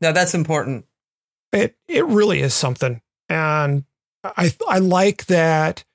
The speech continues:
Speaker 2: you know, you don't hear that, "Oh, this is a charitable ride," and then you get nothing,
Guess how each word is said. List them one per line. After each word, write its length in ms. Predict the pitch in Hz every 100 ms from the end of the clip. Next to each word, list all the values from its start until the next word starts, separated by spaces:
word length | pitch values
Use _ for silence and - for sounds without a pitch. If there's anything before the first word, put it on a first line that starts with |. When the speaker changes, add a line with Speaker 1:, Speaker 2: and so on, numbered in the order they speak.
| _ _ _ -
Speaker 2:
you 100 | 202
know, 80 |
you 160 | 180 190
don't 240 | 247 233
hear 380 | - 190 196 190
that, 240 | 175 170 -
"Oh, 460 | 185 226 220 180 -
this 260 | 170 190 170
is 80 | 180
a 60 |
charitable 480 | - 202 196 196 185
ride," 420 | 165 165 160 165
and 160 | - 147
then 60 |
you 120 | 160 160
get 220 | 180 -
nothing, 560 | 180 165 190 170 156